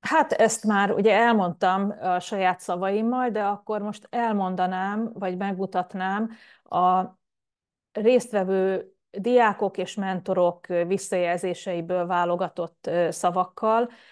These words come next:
Az első és a második versenynek a, az anonim kérdőíveire érkezett válaszokból is válogattunk, és ebből látszik, hogy nem csak a szakmai, ö,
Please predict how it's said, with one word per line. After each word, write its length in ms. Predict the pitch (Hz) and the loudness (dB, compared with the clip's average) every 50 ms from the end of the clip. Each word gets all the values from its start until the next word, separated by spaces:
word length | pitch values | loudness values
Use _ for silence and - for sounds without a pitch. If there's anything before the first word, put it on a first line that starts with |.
| - _ _ _ | -20 _ _ _
Az 280 | - - 175 175 180 | -4 -2 0 0 2
első 340 | 220 220 214 208 202 - 214 | 4 4 4 4 2 0 0
és 160 | 185 180 - | -2 -2 -2
a 60 | 202 | -4
második 560 | 190 190 190 190 185 - - 196 170 175 180 - | -2 -2 -2 -2 -2 -4 -6 -6 -6 -8 -6 -4
versenynek 680 | 196 185 175 175 175 - 190 175 180 180 175 175 - - | -2 -2 -2 -2 -4 -4 -6 -6 -6 -6 -8 -8 -6 -2
a, 360 | 175 175 175 175 170 - - - | 0 0 0 0 -2 -4 -8 -10
az 140 | 190 190 | -6 -4
anonim 460 | 196 190 196 190 180 185 180 180 180 _ | -2 -2 0 0 -2 -2 -4 -6 -6 _
kérdőíveire 1400 | - 202 190 185 175 170 185 175 170 175 175 170 170 - - 208 175 180 190 180 180 180 180 185 175 175 170 | -2 0 0 2 0 0 -2 0 0 0 0 -2 -4 -10 -14 -8 -4 -2 0 0 0 0 0 0 0 -2 -2
érkezett 520 | - 190 190 180 185 196 175 202 196 190 - | -2 -2 -4 -4 -4 -6 -6 -6 -8 -6 -4
válaszokból 600 | 190 180 175 180 175 - - 190 175 175 175 170 | -2 0 0 0 -2 -4 -4 -6 -4 -4 -4 -4
is 160 | 170 - - | -4 -4 -4
válogattunk, 760 | 190 180 185 190 196 202 214 208 214 - 226 226 233 233 - - - _ _ _ _ _ _ | -2 0 0 0 0 -2 -4 -4 -2 -2 0 0 0 -2 -6 -10 -20 _ _ _ _ _ _
és 180 | - - - - | -16 -8 -4 -2
ebből 260 | 220 208 196 226 226 | -2 0 0 2 2
látszik, 580 | 233 254 247 240 233 - - 233 220 220 214 | 2 2 2 0 -2 -4 -2 -2 -2 -2 -2
hogy 360 | - - 214 202 196 185 - _ _ | -4 -4 -4 -4 -4 -4 -8 _ _
nem 260 | 240 226 240 247 233 | -4 -2 -2 -2 -2
csak 220 | - - 185 185 | -2 -4 -4 -4
a 60 | 220 196 | -6 -6
szakmai, 920 | - - 208 185 - - 208 196 190 185 180 180 180 185 185 - - _ | -6 -4 -6 -6 -6 -4 -4 -2 0 0 2 2 2 2 0 -2 -6 _
ö, 240 | - - 190 185 185 | -10 -6 -4 -4 -4